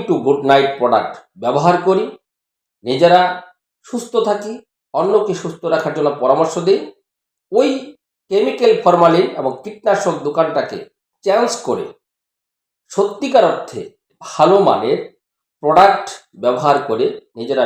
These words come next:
সুস্থ থাকার মধ্য দিয়ে অন্যকে সুস্থ রাখার পরামর্শ দিয়ে আমরা নতুন একটি ইনকাম শুরু করতে পারি। আইবনের সকল প্রোডাক্ট পেতে এবং বিনা পুঁজিতে অথবা আপনার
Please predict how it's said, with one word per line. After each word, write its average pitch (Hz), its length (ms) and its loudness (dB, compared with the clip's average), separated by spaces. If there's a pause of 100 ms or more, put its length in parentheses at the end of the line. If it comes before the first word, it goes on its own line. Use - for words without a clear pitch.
(120)
সুস্থ - 240 -10 (140)
থাকার 160 220 -4 (100)
মধ্য 117 200 -6 (140)
দিয়ে 120 160 -4 (580)
অন্যকে 214 420 2 (100)
সুস্থ 165 220 -10 (140)
রাখার 135 320 0 (220)
পরামর্শ 123 380 -2 (160)
দিয়ে 120 160 0 (500)
আমরা 127 180 2 (160)
নতুন 180 240 0
একটি 240 300 2
ইনকাম 147 260 2 (320)
শুরু 123 200 -8
করতে - 260 -14
পারি। - 160 -20 (240)
আইবনের 147 360 2 (100)
সকল 151 220 2 (100)
প্রোডাক্ট 123 300 0
পেতে 117 220 -2 (920)
এবং 151 240 4 (520)
বিনা 170 320 2 (180)
পুঁজিতে 139 440 0 (640)
অথবা 180 340 4 (500)
আপনার 180 260 0